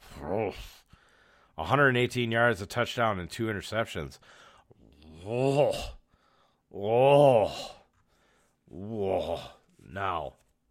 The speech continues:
one thing that I did like in this is that James Robinson did have eleven carries compared to Carlos Hyde's two. Uh, also had forty-seven yards compared to Hyde's seven. So that's a big deal.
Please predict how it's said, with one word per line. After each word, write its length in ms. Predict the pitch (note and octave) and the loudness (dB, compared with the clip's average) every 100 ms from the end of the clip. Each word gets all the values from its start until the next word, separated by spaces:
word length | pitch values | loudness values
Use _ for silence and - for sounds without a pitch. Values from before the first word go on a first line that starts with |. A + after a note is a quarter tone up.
| _ _ _ - - _ _ _ _ | _ _ _ -20 -20 _ _ _ _
one 200 | A2+ C3+ | 4 4
thing 220 | C#3+ D#3 C3+ | 6 4 4
that 160 | A#2 | 2
I 60 | G2+ | 2
did 340 | F2+ B2+ C3+ | 0 0 2
like 360 | C3 C3+ C#3 C#3 | 2 2 2 -2
in 160 | C3+ | -4
this 280 | C3+ C3+ - | 0 0 -2
is 80 | F#2+ | -6
that 160 | G2+ F#2 | -8 -6
James 280 | G#2 G2 | -6 -6
Robinson 400 | G2 G2+ F#2+ A2 | -4 -6 -6 -8
did 180 | G2 G2 | -6 -6
have 200 | F2 G2+ | -4 -6
eleven 380 | E2+ F2 F#2+ F#2+ | -6 -6 -6 -8
carries 320 | - F#2+ F#2 | -8 -8 -8
compared 300 | - E2 F2+ | -12 -10 -10
to 40 | E2+ | -8
Carlos 400 | F2+ F#2 D#2+ - | -10 -8 -10 -10
Hyde's 400 | F2+ E2 D2 - | -8 -8 -8 -16
two. 440 | - C3+ D#3 F#3 _ _ - - _ _ | -2 0 2 0 _ _ -20 -20 _ _
Uh, 280 | - E2+ D#2+ E2+ | -6 -6 -6 -6
also 260 | F#2+ - F#2 | -6 -4 -8
had 160 | F2 | -8
forty-seven 540 | - F#2 E2 F#2+ E2 D#2+ | -8 -10 -8 -8 -8 -8
yards 380 | F2 F2+ E2+ | -8 -8 -10
compared 340 | - C#2+ D#2 C#2 | -16 -12 -12 -10
to 300 | D2 C#2+ C#2 - _ | -12 -12 -16 -20 _
Hyde's 340 | - E2+ D2+ - | -10 -8 -8 -10
seven. 560 | - F#2 F2 A2+ B2+ C3 _ _ _ | -12 -8 -6 -6 -8 -14 _ _ _
So 220 | - E2+ D2+ | -10 -8 -8
that's 380 | E2 F2+ G2 - - | -6 -4 -4 -8 -12
a 140 | G#2 | -10
big 300 | F#2 F#2 F#2 | -8 -10 -10
deal. 300 | G2 G#2 A#2+ | -6 -4 -4